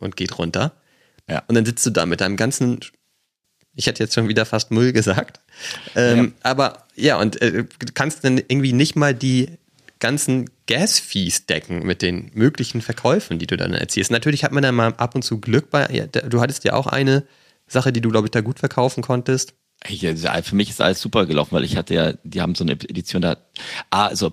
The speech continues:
Speaker 2: also wir wollen jetzt nicht die Leute da mit diesem, ähm, betrunkenen Weihnachtsmann hier komplett,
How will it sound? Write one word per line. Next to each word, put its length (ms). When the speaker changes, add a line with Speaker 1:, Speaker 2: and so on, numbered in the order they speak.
Speaker 2:
also 160
wir 80
wollen 120
jetzt 160
nicht 100
die 40
Leute 200
da 100
mit 200
diesem, 420
ähm, 220
betrunkenen 640
Weihnachtsmann 480
hier 80
komplett, 280